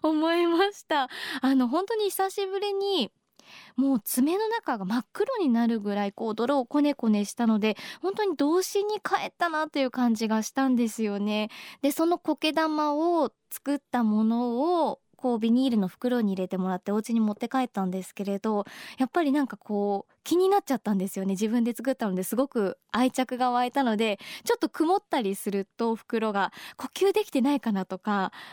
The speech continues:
あとちょっとお日様に当たってると暑いかなとか、あまり過保護になりすぎてはいけないそうなんですが、すごく愛着が湧いたので、一年間大切に育てて、里親制度ということなので、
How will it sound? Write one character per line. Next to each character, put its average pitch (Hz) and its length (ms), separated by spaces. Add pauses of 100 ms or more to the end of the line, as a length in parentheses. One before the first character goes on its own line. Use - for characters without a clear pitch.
(160)
あ 190 100
と - 80
ち - 80
ょ 277 40
っ - 20
と 240 100
お 254 60
日 247 40
様 370 220
に 381 100
当 370 80
た 370 120
っ - 40
て 370 80
る 359 80
と - 120
暑 262 260
い 392 80
か 262 140
な 240 120
と 202 100
か、 202 180
あ 269 40
ま 403 120
り 415 100
過 349 160
保 415 160
護 415 100
に 262 320
な 254 120
り 302 100
す 339 140
ぎ 349 100
て 302 100
は 254 60
い 247 80
け 294 140
な 302 100
い 320 80
そ 339 160
う 330 40
な 254 120
ん 214 60
で 233 100
す 226 80
が、 233 140
す 285 140
ご 359 140
く 240 320
愛 262 220
着 247 340
が 233 280
湧 240 140
い 233 60
た 277 140
の 233 140
で、 214 200 (220)
一 277 220
年 302 200
間 214 200
大 302 260
切 311 340
に 294 200
育 285 340
て 262 140
て、 247 180 (220)
里 392 400
親 403 240
制 403 240
度 294 120
と 233 200
い 220 160
う 220 80
こ 226 160
と 247 120
な 226 140
の 208 140
で、 208 260